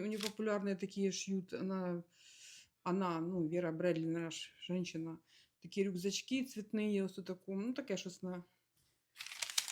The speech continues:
Ще є всякі сумочки. І це, коротше, хороше качество. Катон, чуть-чуть спандекса, п'ять процентів.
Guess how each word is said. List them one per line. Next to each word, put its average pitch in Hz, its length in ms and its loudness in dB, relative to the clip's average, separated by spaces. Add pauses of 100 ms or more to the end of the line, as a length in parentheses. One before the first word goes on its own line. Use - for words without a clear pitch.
(460)
Ще - 180 6
є 226 120 10
всякі 226 340 4
сумочки. 196 720 2 (400)
І 285 260 6
це, 269 120 2
коротше, 240 500 0
хороше 240 400 4
качество. 190 540 -2
Катон, 294 600 8
чуть-чуть 202 340 -2
спандекса, 240 720 4
п'ять 208 240 -4
процентів. 196 580 -4